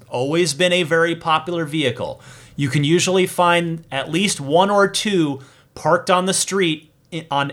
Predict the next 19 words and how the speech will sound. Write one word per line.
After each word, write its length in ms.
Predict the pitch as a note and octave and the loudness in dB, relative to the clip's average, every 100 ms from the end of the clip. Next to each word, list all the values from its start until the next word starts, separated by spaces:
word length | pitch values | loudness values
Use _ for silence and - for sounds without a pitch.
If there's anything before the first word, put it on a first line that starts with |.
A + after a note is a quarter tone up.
| - | 0
every 360 | F3 D3+ E3 | 0 2 0
block, 420 | C3 C3+ G#2 E2+ B2+ | 0 0 0 -2 -6
like, 160 | A2+ | -6
literally 540 | B2+ D3 D3+ D3+ C#3+ C3 | -2 0 0 2 0 0
every 300 | B2+ B2+ A#2+ | 0 0 0
block. 460 | A2+ G2 E2 - - - _ _ _ _ _ _ _ _ - | 0 0 -2 -10 -20 -20 _ _ _ _ _ _ _ _ -8
It's 180 | B2+ - | -4 0
gotten 220 | F3+ G3+ | 0 0
to 60 | |
the 80 | G3 | -2
point 300 | F#3+ F3+ E3+ | 0 0 0
now 540 | D#3 F3 C3 A2 G#2 - _ _ _ _ | 0 0 2 0 -2 -8 _ _ _ _
where 580 | B2 C3 B2 A2+ A2 - _ _ _ - | -2 2 2 2 0 -4 _ _ _ -8
there 260 | A#2+ C#3+ | -2 2
are 360 | C3 A#2 G#2+ - | 4 4 0 -4
more 400 | A#2 C#3 F#3 G3 | -6 0 2 2
and 100 | D#3+ | 0
more 280 | D3+ C3 B2+ | 0 0 -2
Teslas 840 | - F3 F#3 G3 G#3 A#3 B3 - | -2 0 0 -2 -4 -4 -6 -8